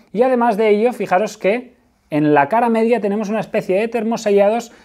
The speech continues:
que en este caso yo creo que ha buscado Saucony reducir algunos gramos, sobre todo en esta cara externa donde sí que teníamos antiguamente un termosellado mucho más marcado. Pues bien, aquí yo creo dando un puntito más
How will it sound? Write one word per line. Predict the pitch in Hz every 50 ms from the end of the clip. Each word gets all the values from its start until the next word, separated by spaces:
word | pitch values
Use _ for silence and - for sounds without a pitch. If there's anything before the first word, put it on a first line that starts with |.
| _ _ -
que | - 165
en | 180
este | 170 - 202
caso | 170 190 175 160 - 208 220 208 214 - _ -
yo | 170 175 170
creo | 180 190 175
que | 180 185 196 - - - _ _ _ _ _ _ -
ha | - 185 202
buscado | 208 190 202 - 208 202 208 -
Saucony | - 185 185 180 202 196 202 196
reducir | 180 185 180 165 156 160 - 208 196
algunos | 170 165 185 226 247 240 190
gramos, | 175 190 190 196 214 220 214
sobre | - 190 175 180 170
todo | 175 175 185
en | 185
esta | 185 - - 170 -
cara | - 175 185
externa | 180 - - 180 160 175 180 180
donde | 175 175 165 151
sí | - - 180 170
que | - 170
teníamos | 170 165 156 151 160 170 175 170 - - - - - -
antiguamente | - - 139 127 156 151 165 170 160 151 151 151 160 156 180 185 180 180 - - -
un | - 156 165
termosellado | 180 175 165 170 160 - 165 143 147 160 170 160
mucho | 156 160 175 185 175 - 175
más | 151 151 139
marcado. | 131 151 143 143 165 170 185 175
Pues | 156 139 123
bien, | 151 165 165
aquí | 156 143 156 160
yo | 165 151
creo | 151 156 160
dando | 156 151 151 156 165 160 160 - - - -
un | 180 185 180
puntito | 175 180 170 160 165 160 170 165
más | 156 156 156 160 156 -